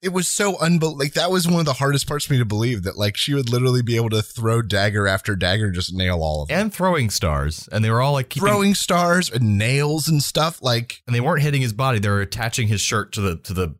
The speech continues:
Speaker 2: like, a cartoon to the wall. It was, and it was supposed to be not in a dream anymore. So why is she able to do this? Doesn't make any sense. If it was the
Speaker 1: Yeah.
Speaker 2: other girl who has martial arts training, maybe, but
Speaker 1: Right.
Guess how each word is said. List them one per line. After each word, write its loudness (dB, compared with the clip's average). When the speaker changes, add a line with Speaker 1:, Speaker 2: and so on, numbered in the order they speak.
Speaker 2:
like, -6
a -4
cartoon -2
to -4
the -2
wall. -2
It -4
was, -2
and 0
it 2
was 2
supposed -4
to -4
be 2
not 0
in -4
a 2
dream 0
anymore. 2
So -2
why 0
is 2
she -2
able -2
to -4
do -2
this? -4
Doesn't -2
make -2
any -2
sense. -10
If -10
it 0
was 0
the 0
Speaker 1:
Yeah. 2
Speaker 2:
other 2
girl 2
who 0
has -2
martial -2
arts -2
training, -2
maybe, -4
but -10
Speaker 1:
Right. -2